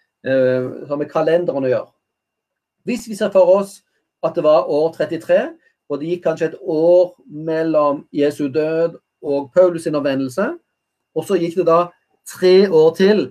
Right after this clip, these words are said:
før Paulus reiste ned til Jerusalem. Og så sier han, «Jeg snakket kun med Peter, med Kefas, altså Peter, eh, og snakket han med Jakob, Jesu bror,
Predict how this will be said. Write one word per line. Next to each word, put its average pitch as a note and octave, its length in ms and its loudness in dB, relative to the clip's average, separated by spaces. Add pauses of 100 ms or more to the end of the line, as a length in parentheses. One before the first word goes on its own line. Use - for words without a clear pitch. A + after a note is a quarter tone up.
(540)
før D#3+ 200 4
Paulus G#3 440 0
reiste D3 320 -2
ned G3 380 -4
til F#3+ 140 -2
Jerusalem. D#3+ 540 -6 (360)
Og C#3 60 -12
så D3+ 60 -12
sier E3 100 -2
han, E3 80 -2
«Jeg E3+ 120 4
snakket - 360 -8
kun A#3+ 200 0
med F3 220 2 (300)
Peter, E3+ 240 2
med E3+ 140 -2
Kefas, G3+ 440 0
altså E3+ 200 -4
Peter, A3+ 440 -2 (600)
eh, F3 180 2 (500)
og G#3 340 6
snakket G#3 360 -4
han G3+ 100 0
med G#3+ 240 -2 (340)
Jakob, F#3+ 500 -2
Jesu D#3 300 0
bror, A#2+ 420 -12